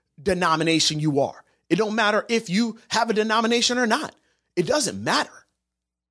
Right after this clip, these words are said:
It doesn't. What we're living in right now, the times we're living in, is we're living in a time where the people with the big hearts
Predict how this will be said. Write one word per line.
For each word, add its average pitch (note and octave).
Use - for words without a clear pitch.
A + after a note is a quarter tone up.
It C#3
doesn't. G3
What F#3
we're A#3+
living G#3+
in G#3
right F3
now, E3
the E3
times F#3+
we're E3
living E3+
in, A3+
is C#3+
we're D#3+
living F#3+
in D#3
a C#3
time G3
where C#3+
the B2+
people F#3
with D#3
the C3
big D#3+
hearts F3